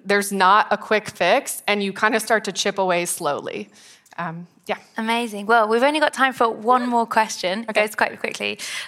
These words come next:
Speaker 2: But you mentioned, you know, you're taking these organizations,
Speaker 1: Yep.
Speaker 2: trying to go from this one to nine, and you're in the four or five, and there's lots of different
Speaker 1: Yeah.
Speaker 2: levers to pull.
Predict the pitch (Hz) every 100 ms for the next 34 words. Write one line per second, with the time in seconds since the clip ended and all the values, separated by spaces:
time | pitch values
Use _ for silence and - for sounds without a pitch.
0 | - 262 254 - - _ _ _ _ _
1 | _ - 254 269 311 294 302 302 294 -
2 | - _ _ 220 208 190 190 190 247 254
3 | 233 208 196 190 190 196 190 - 190 185
4 | 185 208 220 220 226 196 190 190 185 185
5 | - 202 196 202 196 - 185 190 190 190
6 | 190 185 175 180 214 220 - 190 185 196
7 | 185 185 185 196 233 - 202 208 - 190
8 | 185 - 190 196 196